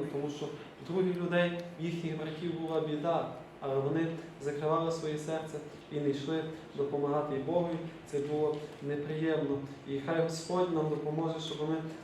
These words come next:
жили для Бога. І ми не раз чули проповіді, що вийдіть із зони комфорту. І навіть книжка така є в інтернеті, я бачив, «Як вийти із зони комфорту». Але всі люди там коментарі:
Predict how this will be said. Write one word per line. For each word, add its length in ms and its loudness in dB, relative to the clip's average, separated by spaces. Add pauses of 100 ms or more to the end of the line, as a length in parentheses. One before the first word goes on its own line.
(120)
жили 380 2 (340)
для 100 6
Бога. 360 4 (100)
І 60 -2
ми 80 2
не 100 0
раз 320 2
чули 160 2
проповіді, 800 0
що 100 0 (120)
вийдіть 400 2
із 60 -4
зони 320 2
комфорту. 500 0
І 40 0
навіть 240 0
книжка 340 -2
така 260 -2
є 200 2
в 40 0
інтернеті, 440 -2
я 100 2
бачив, 300 0 (300)
«Як 220 2
вийти 280 2
із 140 0
зони 320 2
комфорту». 440 -2 (420)
Але 240 6
всі 260 0
люди 200 6
там 200 6
коментарі: 580 2